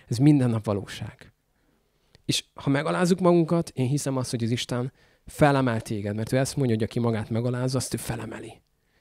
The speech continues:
És használja. Mire lenne képes Isten egy gyülekezetnyi emberrel, aki így alázottban jár, és azt mondja, hogy "Uram, tudnál valamit kezdeni az országunkkal? Itt vagyunk, százan, kétszázan, megalázzuk magunkat,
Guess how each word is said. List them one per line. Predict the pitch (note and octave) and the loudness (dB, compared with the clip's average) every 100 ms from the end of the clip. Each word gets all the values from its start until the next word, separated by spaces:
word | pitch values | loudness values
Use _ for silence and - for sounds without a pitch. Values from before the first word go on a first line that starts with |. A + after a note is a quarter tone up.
| _ _ | _ _
És | - - | -6 -4
használja. | C3+ - D#3 A#2+ G2+ G2+ - _ _ _ _ _ _ _ _ _ _ - | -2 -2 -2 -4 -6 -10 -16 _ _ _ _ _ _ _ _ _ _ 2
Mire | D3+ D#3+ | 6 8
lenne | D3+ D3 | 6 4
képes | - E3+ D3+ C3+ D#3+ | 2 2 2 2 -2
Isten | - - A#2 | -2 -2 -2
egy | B2 | -2
gyülekezetnyi | A#2 G3+ E3+ - B2+ B2 C3 C3 | 4 6 6 4 2 0 2 2
emberrel, | B2+ G#2+ G2 G2 G#2 E2 - _ _ _ _ _ | 2 0 -2 -8 -10 -12 -14 _ _ _ _ _
aki | - - C#3 | -12 -4 -2
így | C3 - - | -2 -6 -8
alázottban | D3 C#3+ C#3 C#3+ C3 B2 | -4 0 2 2 2 2
jár, | B2 B2+ | 2 0
és | C#3+ | 0
azt | C#3+ | 0
mondja, | D3+ B2 | 2 4
hogy | D3 | 2
"Uram, | G3 G3 - _ _ _ _ - | 2 -2 -6 _ _ _ _ 2
tudnál | E3 F3+ F3 | 4 4 2
valamit | F3+ E3 | 2 2
kezdeni | - D3 D3 C#3 | 2 4 4 4
az | C3+ | 4
országunkkal? | C3 - C3 B2+ G#2 - F#3 | 2 2 0 0 -2 -6 0
Itt | F3 E3 | 0 2
vagyunk, | D3 A#2+ F#2 F2 | 2 2 0 -4
százan, | - D3 D3 B2+ | -4 0 2 0
kétszázan, | - C3 - B2+ A#2 A#2 G2+ - - - | 2 -2 0 -2 0 -2 -4 -8 -14 2
megalázzuk | D#3 F3+ E3 C#3+ C3 B2+ | 4 6 6 6 4 2
magunkat, | C3 A#2+ G#2+ A2+ G#2+ | 2 0 -2 -6 -6